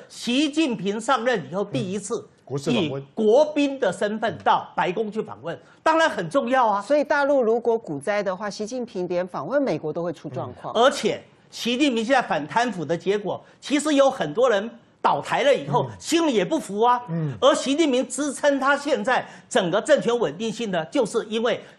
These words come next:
Speaker 1: 经济的状况还不错，而且各国对大陆的投资反应的反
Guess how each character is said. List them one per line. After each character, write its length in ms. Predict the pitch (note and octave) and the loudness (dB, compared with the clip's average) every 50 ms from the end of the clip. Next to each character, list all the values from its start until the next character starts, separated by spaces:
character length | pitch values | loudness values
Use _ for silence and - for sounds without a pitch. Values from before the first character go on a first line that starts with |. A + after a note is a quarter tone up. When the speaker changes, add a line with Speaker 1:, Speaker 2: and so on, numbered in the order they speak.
| _ | _
Speaker 1:
经 240 | - - D4+ D4 D#4 | 0 2 2 2 2
济 140 | - C4+ C4+ | 2 0 0
的 80 | F#3 F#3 | 0 0
状 220 | F#3 B3 A3+ G3 | 2 2 0 2
况 120 | F#3 G#3+ F#3+ | 2 -2 -2
还 160 | - - G#3+ | -2 -2 -4
不 80 | - - | -2 0
错， 300 | - D#4 E4+ - - - - - _ _ _ - | 2 2 2 2 2 -4 -16 -20 _ _ _ -2
而 100 | - B3+ | 0 2
且 160 | B3 B3 G#3+ G#3 | 4 4 2 2
各 280 | - - F4+ E4 A#3+ | 2 4 4 4 4
国 260 | E3+ E3+ F#3 F#3+ A#3 A#3 | 4 4 4 4 2 2
对 220 | A#3 D#4 C4+ G3+ | 2 2 2 2
大 240 | - - C#4 C4 B3+ | 2 4 4 4 4
陆 140 | B3+ C4 A#3+ | 4 2 0
的 180 | F#3 F#3+ F#3 | 0 0 0
投 200 | F#3 - F#3+ F#3+ | 0 0 -2 0
资 120 | F#3+ C4 A#3+ | 0 0 0
反 200 | G3 F3+ F3+ A3+ | 0 -2 -4 -2
应 180 | B3+ A3 E3+ - - - - | -4 -6 -6 -8 -14 -4 0
的 240 | A#3 A3+ A3+ A3+ - | 0 0 2 2 2
反 240 | A3 F#3 C#3+ A#2+ | 2 2 2 0